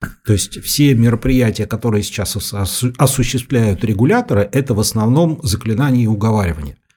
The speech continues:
Инициатив было много. Действительно, э, Минэнерго собиралась, э, разобраться с, э, экспортом, с серым экспортом,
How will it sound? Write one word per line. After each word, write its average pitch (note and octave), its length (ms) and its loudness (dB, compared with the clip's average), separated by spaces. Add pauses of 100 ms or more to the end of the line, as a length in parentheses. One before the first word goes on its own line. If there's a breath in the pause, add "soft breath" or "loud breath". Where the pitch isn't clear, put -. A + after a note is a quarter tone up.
(420 loud breath)
Инициатив D3+ 440 4
было E3+ 200 4
много. G#2 320 2
Действительно, G#2 840 -2
э, A2 340 -2
Минэнерго A#2 760 2
собиралась, A2 640 0
э, A#2 60 -8 (180)
разобраться G#2 680 0
с, - 280 -2
э, G2 600 -2
экспортом, C3+ 680 0 (320 loud breath)
с - 80 -8 (120)
серым C3 380 4
экспортом, A#2 760 -2